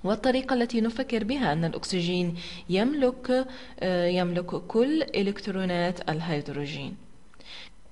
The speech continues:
إذن الهيدروجين يوجد لديه إلكترون في غلافه، آه، ويشكل رابطة تساهمية. إذن هذه الرابطة هي رابطة تساهمية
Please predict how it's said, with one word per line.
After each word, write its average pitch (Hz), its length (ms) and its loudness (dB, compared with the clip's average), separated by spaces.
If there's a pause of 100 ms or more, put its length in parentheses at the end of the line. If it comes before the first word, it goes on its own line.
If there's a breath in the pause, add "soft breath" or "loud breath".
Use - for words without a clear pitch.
(600 loud breath)
إذن 262 340 6
الهيدروجين 233 800 4
يوجد 240 280 8
لديه 240 420 4
إلكترون 226 480 4
في 208 260 2
غلافه، 165 640 2 (400 loud breath)
آه، 170 60 6
ويشكل 170 520 2
رابطة 180 300 2
تساهمية. 180 760 4
إذن 165 180 2
هذه 247 380 2
الرابطة 220 680 4
هي 196 280 4
رابطة 190 360 2
تساهمية 175 840 0